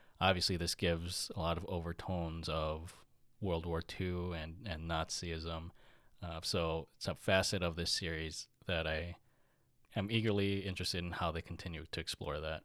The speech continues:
In episode three, I Don't Want to Die.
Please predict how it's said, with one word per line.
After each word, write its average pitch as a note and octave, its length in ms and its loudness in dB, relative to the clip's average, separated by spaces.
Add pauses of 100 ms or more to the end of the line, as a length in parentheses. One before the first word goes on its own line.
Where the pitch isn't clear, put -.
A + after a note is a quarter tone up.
(1300)
In A2+ 240 10
episode G#2 640 4
three, E3+ 640 4 (180)
I F#2+ 320 6
Don't G#2+ 240 8
Want G#2 300 4
to F#2+ 120 -2
Die. A2 400 6